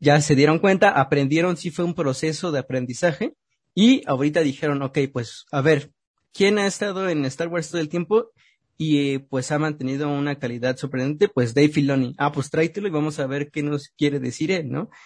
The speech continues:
Se trajeron a Filoni, a Jon Favreau, que en serio son fans, que también tienen mucha experiencia cinematográfica, eh, pues, ambos. Uno, uno en animación y en series así,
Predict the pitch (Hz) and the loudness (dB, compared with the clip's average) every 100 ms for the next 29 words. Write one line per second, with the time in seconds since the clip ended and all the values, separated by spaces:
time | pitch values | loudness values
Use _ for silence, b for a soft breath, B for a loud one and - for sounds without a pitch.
0 | b b - 143 131 165 170 151 135 127 | b b 0 2 4 6 6 4 4 4
1 | 151 165 165 165 160 131 120 117 117 127 | 6 4 4 2 2 2 0 -2 -4 -2
2 | 139 151 151 139 156 208 - _ _ _ | -2 0 -2 0 -2 -2 -10 _ _ _
3 | _ 135 127 147 170 170 185 160 165 160 | _ 0 0 0 0 0 -2 -2 -2 -4
4 | 185 - _ _ _ - 135 139 151 185 | -6 -14 _ _ _ -2 2 4 4 4
5 | 214 196 202 208 220 - 147 151 185 170 | 2 2 0 0 -4 -2 -2 -2 -6 -4
6 | 135 117 110 117 135 139 160 156 151 165 | -4 -4 -4 -2 -2 -2 -2 -2 -2 -8
7 | 135 120 113 113 113 110 - 123 113 151 | -8 -6 -4 -4 -4 -6 -6 -6 -4 2
8 | 143 185 302 - _ _ _ _ - 165 | 2 2 -2 -10 _ _ _ _ 0 4
9 | 180 170 - 180 185 175 160 135 123 120 | 6 6 4 4 4 4 4 4 2 0
10 | 139 139 143 139 127 117 110 135 131 127 | 0 0 0 -2 -4 -6 -8 -6 -4 -6
11 | 117 156 185 | -8 -10 -12